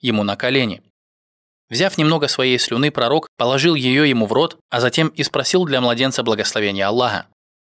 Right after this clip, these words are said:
Таким образом, первое, что попало внутрь сына Асмы, была слюна посланника Аллаха, да благословит его Аллах и приветствует.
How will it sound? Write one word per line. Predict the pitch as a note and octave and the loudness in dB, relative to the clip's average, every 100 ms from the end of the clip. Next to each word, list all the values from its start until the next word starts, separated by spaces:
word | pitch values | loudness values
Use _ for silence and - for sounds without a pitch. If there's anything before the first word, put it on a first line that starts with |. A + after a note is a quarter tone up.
| _ - | _ -10
Таким | - C#3+ | -4 0
образом, | D3+ D3 C#3 B2 | 0 0 -2 -4
первое, | - D3+ B2+ A#2 | -2 0 2 0
что | - | -4
попало | A#2 A2+ A#2+ | -4 -2 0
внутрь | A2+ B2+ A#2 | 0 -2 -2
сына | A2+ - A#2 G#2+ | -2 0 0 0
Асмы, | G#2+ - E3+ - _ - | -2 0 -2 -2 _ -4
была | A#2 E3+ | 0 0
слюна | D#3+ D3 E3 E3 | 0 0 0 0
посланника | C#3+ - B2 A2+ G#2 G#2+ | -2 -2 0 -2 -2 -2
Аллаха, | B2 C3+ G#2+ E2 _ _ | 0 -2 -2 -6 _ _
да | D#3 E3 | -4 0
благословит | D#3 C3+ - A2+ G#2+ | 2 0 0 -2 -2
его | G#2 G2+ | 0 2
Аллах | G#2 G#2+ | 2 -2
и | |
приветствует. | A2+ A#2 A#2+ - - D#2+ | -4 -2 0 -2 -4 -8